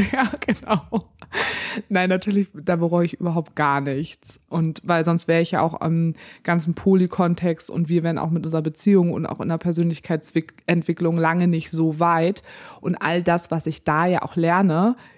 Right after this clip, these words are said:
kann ich ja alles für mich beruflich auch die ganze Zeit einsetzen. Also ich lerne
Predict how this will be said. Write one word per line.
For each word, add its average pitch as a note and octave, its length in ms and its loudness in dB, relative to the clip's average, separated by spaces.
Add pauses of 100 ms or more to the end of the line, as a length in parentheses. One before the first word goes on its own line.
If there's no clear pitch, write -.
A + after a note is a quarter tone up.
kann F#3 160 0
ich F#3 140 0
ja F3 160 -4
alles F#3 300 0
für F#3+ 80 4
mich F3 140 2
beruflich G3+ 440 -2
auch - 100 -6
die D#3+ 120 -8
ganze C#3 240 -4
Zeit C3+ 200 -4
einsetzen. C3+ 680 -4
Also D3+ 260 -2
ich - 180 -6
lerne F3 460 2